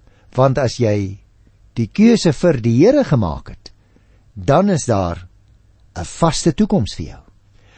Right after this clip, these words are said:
As jy die Here verwerp het in jou lewe, dalk herhaaldelik,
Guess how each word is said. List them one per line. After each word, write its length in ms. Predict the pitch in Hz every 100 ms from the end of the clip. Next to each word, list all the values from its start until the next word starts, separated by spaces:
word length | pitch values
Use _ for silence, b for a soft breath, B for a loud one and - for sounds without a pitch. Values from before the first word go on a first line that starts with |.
| b b
As 200 | 165 151
jy 120 | 143
die 140 | 123 139
Here 140 | 165
verwerp 520 | - 117 117 190 262
het 140 | 226 160
in 120 | 123
jou 140 | 101
lewe, 420 | 104 95 67 67 - _ _ _ _ _ _ _ _ _ _ -
dalk 300 | 120 139 -
herhaaldelik, 800 | 85 87 123 170 196 233 240